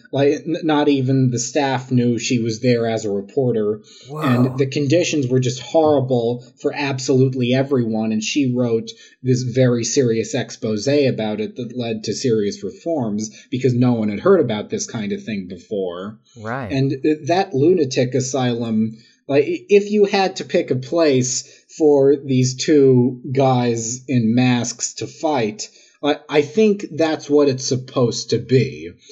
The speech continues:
Speaker 1: because there's still
Speaker 2: Wow.
Speaker 1: parts of the, there's still parts of it that stand. They've been sort of, like, turned into museums or, like, complexes,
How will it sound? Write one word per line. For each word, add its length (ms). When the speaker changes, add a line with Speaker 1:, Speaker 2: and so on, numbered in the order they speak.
Speaker 1:
because 240
there's 220
still 180
Speaker 2:
Wow. 60
Speaker 1:
parts 320
of 60
the, 380
there's 180
still 180
parts 320
of 100
it 140
that 120
stand. 520
They've 120
been 160
sort 160
of, 40
like, 200
turned 200
into 180
museums 720
or, 60
like, 240
complexes, 1080